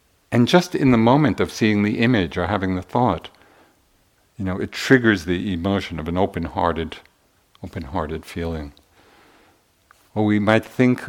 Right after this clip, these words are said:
of someone we're strongly attracted to, you know, just the image or thought of that person arises, and maybe immediately lust arises in the mind. And it can be so quick and so immediate, these,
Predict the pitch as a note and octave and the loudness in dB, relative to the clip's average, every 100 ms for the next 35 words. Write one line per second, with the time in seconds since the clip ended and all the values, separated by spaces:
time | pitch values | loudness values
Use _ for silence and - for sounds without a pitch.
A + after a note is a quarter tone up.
0 | - - - A#2 A#2 A2+ A2+ - A#2+ A2+ | -12 -8 0 2 4 2 0 2 2 4
1 | A#2 A#2+ A2+ - - C#3+ - - - D#2+ | 2 2 -2 -2 0 0 0 -2 -2 -6
2 | C#2+ D#2 _ _ F2 E2+ G2+ - - - | -8 -14 _ _ -8 -6 -6 -8 -14 -20
3 | _ F#2 G#2 B2 C3 G2 - - - _ | _ -6 0 6 8 6 2 -8 -12 _
4 | _ F#2 - G#2+ F#2+ G2 - - _ - | _ -4 4 4 6 2 2 -8 _ -4
5 | A2+ G#2+ F#2 E2+ G2 F#2+ G#2 F2+ C#2+ - | -2 -2 -4 -4 0 2 4 0 -6 -10
6 | - _ _ _ _ - _ _ _ _ | -14 _ _ _ _ -20 _ _ _ _
7 | _ F2 F#2+ F2 F#2 F#2 - G#2 G#2 B2 | _ -8 -6 -4 -4 -4 -4 0 2 4
8 | G#2+ E2+ D#2+ G2+ G#2 - - - _ _ | 4 2 2 4 4 0 -12 -20 _ _
9 | _ _ _ _ _ _ F#2 D#2+ D2+ D#2+ | _ _ _ _ _ _ -2 -2 -2 -8
10 | D#2 E2+ D#2+ D#2+ D#2+ E2 - - - C3 | -10 -10 -8 -8 -10 -12 -16 -20 -2 4
11 | B2+ - B2 A#2+ - - D#3 F#3 - - | 4 6 4 4 -2 2 2 2 -8 -2
12 | F3 G#3 - - G2+ - - C3+ C3 B2+ | 2 2 -2 -6 -6 -4 -2 2 2 2
13 | D3 G#2 - F#2 - | 2 0 -2 -6 -6